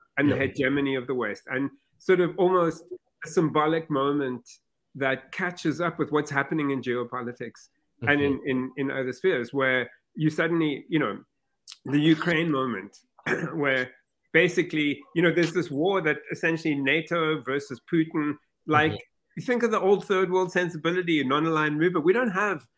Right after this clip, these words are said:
Speaker 1: a, a horse in that race.
Speaker 3: Mm-hmm.
Speaker 1: Like, but basically the U S is expecting us to, us,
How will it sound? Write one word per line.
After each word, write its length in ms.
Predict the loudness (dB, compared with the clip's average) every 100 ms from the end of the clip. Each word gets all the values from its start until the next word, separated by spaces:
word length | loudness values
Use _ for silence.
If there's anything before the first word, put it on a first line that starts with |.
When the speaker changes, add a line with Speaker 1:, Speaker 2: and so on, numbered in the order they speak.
| _ _
Speaker 1:
a, 80 | 0
a 160 | 2 2
horse 260 | 2 2
in 100 | 0
that 160 | 2 2
race. 480 | 0 -2 -6 -12 -20 _
Speaker 3:
Mm-hmm. 160 | -10 0
Speaker 1:
Like, 320 | 2 2 -2 -10 -10
but 120 | 0
basically 520 | 2 2 -2 0 -2
the 120 | 0 0
U 80 | 2
S 160 | 0 -2
is 120 | -6
expecting 540 | -6 -6 -8 -6 -6 -4
us 140 | -6 -6 -8
to, 240 | -4 -4 -4 -10 _ _ _ 0
us, 300 | 2 2 -4